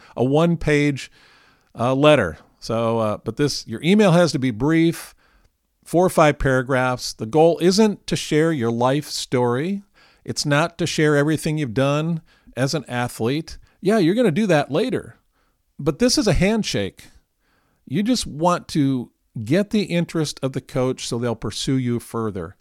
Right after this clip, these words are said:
A long introductory email will turn the coach off. He or she'll just skim through it, may not read the whole thing, and y-, you've lost the opportunity to make an impact there.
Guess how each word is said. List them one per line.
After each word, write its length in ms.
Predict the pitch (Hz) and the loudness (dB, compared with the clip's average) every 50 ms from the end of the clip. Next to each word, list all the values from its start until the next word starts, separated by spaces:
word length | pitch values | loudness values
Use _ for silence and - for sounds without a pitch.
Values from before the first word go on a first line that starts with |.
| _ _ _ _ _ | _ _ _ _ _
A 120 | _ 120 131 | _ -2 -2
long 640 | 135 143 160 175 190 208 214 208 202 190 180 160 | -2 0 0 2 2 2 2 2 2 0 0 -2
introductory 580 | 139 151 156 151 135 143 143 135 - - 120 - - | -2 -2 -2 0 0 0 -2 -2 -2 -8 -10 -8 -6
email 560 | 143 131 127 127 123 123 123 120 120 120 - | -4 -4 -2 -2 -2 -2 -2 -2 -2 -4 -4
will 140 | - 113 117 | -6 -8 -10
turn 280 | - - 160 156 147 123 | -6 -6 -4 -4 -2 -2
the 80 | 110 | -4
coach 340 | - - 127 120 120 - - | -4 -4 -4 -4 -4 -4 -4
off. 380 | 107 95 95 90 87 - - _ | -4 -2 -2 -4 -6 -8 -10 _
He 160 | 143 143 147 | -4 -2 -2
or 80 | 143 120 | -2 -4
she'll 260 | - - 139 143 139 | -4 -2 -2 -2 0
just 240 | 117 117 110 - - | 0 -2 -6 -6 -8
skim 280 | - - 165 156 147 | -8 -6 -6 -6 -6
through 260 | 139 - 160 151 147 143 | -4 -2 0 2 2 2
it, 100 | - - | 0 -2
may 120 | 135 151 | -4 -4
not 220 | 156 151 143 - | -2 -2 -4 -2
read 180 | 131 139 147 127 | -2 -2 -2 0
the 100 | 120 113 | 0 0
whole 180 | 117 131 127 120 | 2 2 0 0
thing, 440 | - - 135 131 135 135 139 127 | 0 -2 -2 0 0 0 -2 -2
and 160 | 110 101 98 - _ - - _ _ _ _ _ _ _ _ _ | -4 -4 -6 -10 _ -20 -20 _ _ _ _ _ _ _ _ _
y-, 160 | - 135 131 - _ | -12 -12 -12 -12 _
you've 260 | - 151 147 139 139 | -6 -4 -4 -4 0
lost 480 | 139 139 147 160 165 165 151 - - - | 4 6 8 8 8 8 6 2 -2 -2
the 140 | - 127 127 | 0 2 2
opportunity 680 | 131 131 - - 113 - - 147 147 139 117 104 104 | 2 2 0 -2 -4 -2 0 0 2 2 0 -2 -4
to 140 | 104 - 117 | -4 -6 -4
make 220 | 123 113 104 - | -4 -4 -4 -4
an 100 | 110 98 - | -8 -8 -4
impact 600 | 135 120 117 110 - - 92 85 87 - _ _ | -4 -4 -4 -4 -6 -6 -8 -8 -8 -10 _ _
there. 300 | - 104 92 73 80 87 | -10 -8 -8 -10 -12 -16